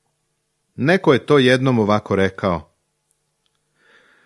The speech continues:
„Što je istinito nije novo, a što je novo nije istinito.”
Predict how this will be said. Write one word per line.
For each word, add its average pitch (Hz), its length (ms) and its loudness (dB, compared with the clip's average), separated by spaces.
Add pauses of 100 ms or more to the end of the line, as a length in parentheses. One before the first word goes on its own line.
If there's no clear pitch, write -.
(160)
„Što - 280 0
je 123 200 4
istinito 156 560 0
nije 127 280 2
novo, 160 460 2
a 120 100 2
što - 260 0
je 120 100 2
novo 135 520 2 (400)
nije 107 460 0
istinito.” 82 640 -6